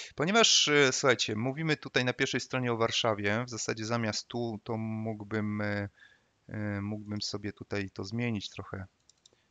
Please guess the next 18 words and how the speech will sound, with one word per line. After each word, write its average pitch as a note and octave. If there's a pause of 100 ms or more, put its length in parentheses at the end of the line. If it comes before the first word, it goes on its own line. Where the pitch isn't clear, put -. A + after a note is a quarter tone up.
(340)
i A2
napisać, -
że, G2 (920)
e, G#2 (100)
więcej A2+
informacji G#2+
znajdziesz G#2 (1300)
na G#2 (1080)
stronie, C#3
tak A2
jak G#2
macie G#2+
w -
podręczniku. A2+ (1900)
I E3+
tu A2+
sobie G#2
wpiszemy G2+